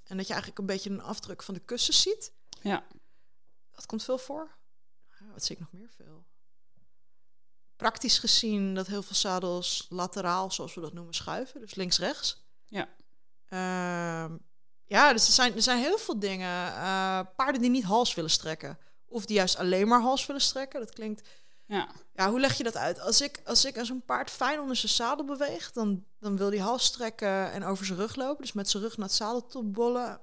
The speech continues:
Speaker 1: Dus dan is het een kwestie dat de hals daalt en het bekken aangespannen blijft. Dus wat ze vroeger in de dressuur onder het pijl en boog noemden, zou ik maar zeggen. Of dat klopt, dat laten we
Speaker 2: <laughs> Ja.
Speaker 1: even in het midden. Maar dus dat de billen aangespannen zijn en de hals zakt tegelijk. Dus dan krijg
Speaker 2: Ja.
Speaker 1: je een bolling in de rug.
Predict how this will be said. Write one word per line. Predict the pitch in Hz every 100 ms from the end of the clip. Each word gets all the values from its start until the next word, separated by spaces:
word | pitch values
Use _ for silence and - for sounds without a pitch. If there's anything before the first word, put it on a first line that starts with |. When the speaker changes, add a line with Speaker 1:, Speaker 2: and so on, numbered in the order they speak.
| -
Speaker 1:
Dus | 202 196
dan | 226
is | 214
het | 220
een |
kwestie | 214 208 -
dat | 190
de | 196
hals | 185 254 254
daalt | 220 247
en | 233
het | 196 165
bekken | 220 262 262 -
aangespannen | 160 165 - 165 160
blijft. | - 127 143 -
Dus | - - - - - -
wat | 190 -
ze |
vroeger | - 240 - 226
in | 220
de |
dressuur | 208 214 214 240 226
onder | 214 208
het | 214 -
pijl | 202 196
en | 190
boog | 165 160 165
noemden, | 156 147 143 156
zou | 135
ik | 143
maar | 160
zeggen. | 160 175
Of |
dat | 196 190
klopt, | 208 196
dat | 214
laten | 208 202
we | 185
Speaker 2:
<laughs> |
Ja. |
Speaker 1:
even | 190 202
in |
het | 196
midden. | 220 277
Maar | 226 226 - -
dus | - 208
dat | 220
de | 208
billen | 190 254 269
aangespannen | 214 247 240 - 233 240
zijn | 226 233 -
en | 190
de | 214
hals | 180 214 214
zakt | 202 196 -
tegelijk. | 196 190 156 - -
Dus | - -
dan | -
krijg | 196 -
Speaker 2:
Ja. |
Speaker 1:
je | 202
een |
bolling | 185 202 196
in | 190
de | 180 156
rug. | 143